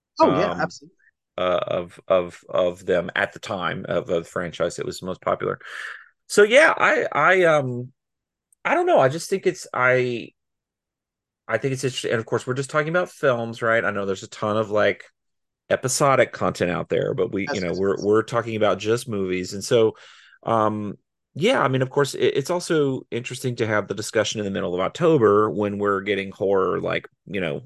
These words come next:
Speaker 2: marketed to us, like, everywhere, right? So it's fresh on everybody's minds, which means that,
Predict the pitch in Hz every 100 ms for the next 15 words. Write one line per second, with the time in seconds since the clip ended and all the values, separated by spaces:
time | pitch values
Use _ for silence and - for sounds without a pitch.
0 | - 98 95 95 95 90 - 85 - -
1 | - 90 - - 131 98 85 50 - 98
2 | - - 92 95 - 117 110 - 95 87
3 | 87 82 - - 143 151 110 95 87 92
4 | - - - - _ - 101 - 104 95
5 | 95 - 98